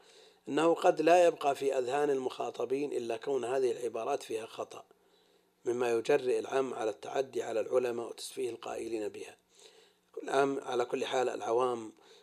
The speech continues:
آه، لهم ما يناسبهم من خطاب، فلا يناسبهم إلقاء القواعد العامة وال-، والأمور التي قد يفهم منها غير المراد، فإذا ألقيت عليهم وسمعوها من غير قصد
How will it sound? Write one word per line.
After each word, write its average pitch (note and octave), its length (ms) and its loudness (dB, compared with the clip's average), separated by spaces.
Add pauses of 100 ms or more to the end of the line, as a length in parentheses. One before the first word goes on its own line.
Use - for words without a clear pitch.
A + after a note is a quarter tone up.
(220)
آه، A#2+ 280 -2
لهم B2+ 480 0
ما A#2+ 160 2
يناسبهم A2 680 0
من G#2+ 100 -4
خطاب، - 400 -6 (640)
فلا - 260 2
يناسبهم A#2 800 2
إلقاء A2+ 380 -2
القواعد A2 520 -2
العامة A2+ 440 -2
وال-، G2+ 380 -4
والأمور A#2 600 0
التي - 420 -8 (600)
قد A#2+ 220 0
يفهم A#2 460 -2
منها A#2 300 0
غير B2 260 4
المراد، A#2 500 -2 (500)
فإذا B2+ 800 2
ألقيت C#3 460 4
عليهم A2+ 380 0
وسمعوها A#2+ 640 2
من C3 160 4
غير C#3 280 6
قصد - 320 0